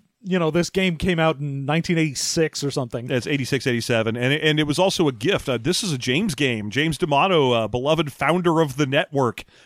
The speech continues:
Speaker 2: T V Zone.
Speaker 1: Yeah, blessing us
Speaker 2: Mm-hmm.
Speaker 1: with his benevolence and gifting us an R P G to review.
Speaker 2: We bathed in its healing light. <laughs>
Speaker 1: Uh,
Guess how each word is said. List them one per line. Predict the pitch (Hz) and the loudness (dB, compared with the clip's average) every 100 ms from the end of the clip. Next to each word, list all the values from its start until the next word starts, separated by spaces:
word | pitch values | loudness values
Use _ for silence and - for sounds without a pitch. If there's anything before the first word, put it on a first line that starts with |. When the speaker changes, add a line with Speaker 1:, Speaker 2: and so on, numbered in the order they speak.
| _ - | _ -6
Speaker 2:
T | 170 185 | 0 0
V | 170 190 | 2 0
Zone. | 147 156 190 143 117 113 120 | 2 4 6 4 2 -4 -4
Speaker 1:
Yeah, | 170 | -2
blessing | 151 160 180 226 233 175 | -2 0 0 2 0 0
us | 135 131 - 143 | -2 -4 -4 0
Speaker 2:
Mm-hmm. | 147 143 151 202 | 2 2 0 -2
Speaker 1:
with | 165 | -2
his | 196 180 165 - - _ _ _ - | 2 2 2 -2 -8 _ _ _ -10
benevolence | 143 180 180 196 175 147 151 - | -4 0 0 2 0 0 -2 -2
and | 165 156 - _ 156 | -2 -4 -12 _ -18
gifting | 123 214 - 208 165 | -2 -2 0 -4 0
us | 165 151 | -2 0
an | 151 131 127 | -4 -4 -6
R | 190 196 | 0 0
P | - 190 | 2 -2
G | 151 147 202 | 0 0 0
to | 170 | 0
review. | 151 143 151 180 127 107 | -2 -4 0 0 0 2
Speaker 2:
We | 151 | 0
bathed | 113 123 160 143 131 | 2 2 4 2 0
in | 123 | 0
its | - | 0
healing | 139 160 156 | 0 2 2
light. | 127 113 151 117 - | 2 2 0 0 -8
<laughs> | - _ - - - - _ _ _ - _ _ - 415 - - - - - - - - - - - - - - _ 160 | -12 _ -16 -16 -20 -20 _ _ _ -20 _ _ -8 -8 -8 -12 -12 -10 -10 -8 -12 -8 -12 -10 -20 -14 -14 -14 _ -2
Speaker 1:
Uh, | 170 180 175 170 151 147 | 0 2 2 2 0 -4